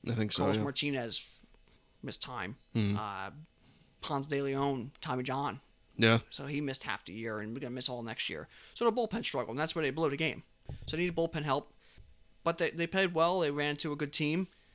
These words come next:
Speaker 2: Um, they blew a lead. But they never, they never died either.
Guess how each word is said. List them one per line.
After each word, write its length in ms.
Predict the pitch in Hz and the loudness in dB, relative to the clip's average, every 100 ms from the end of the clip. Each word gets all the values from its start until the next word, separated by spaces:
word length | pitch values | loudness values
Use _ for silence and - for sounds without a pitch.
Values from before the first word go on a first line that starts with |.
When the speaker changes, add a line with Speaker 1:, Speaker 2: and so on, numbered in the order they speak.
| - - | -12 -2
Speaker 2:
Um, 380 | 131 127 135 | 2 2 2
they 80 | 131 | 0
blew 240 | 127 143 147 | 0 0 2
a 20 | |
lead. 360 | 139 151 190 - - - - - - - - | 4 2 0 -4 -20 -20 -20 -20 -20 -20 0
But 200 | 160 147 - - - - | 4 4 0 -20 -10 0
they 100 | 160 | 2
never, 180 | 196 165 - - | 2 0 -6 -4
they 100 | 135 | -2
never 200 | 143 135 | -2 -2
died 240 | 165 110 | -4 -4
either. 240 | 139 123 | -4 -6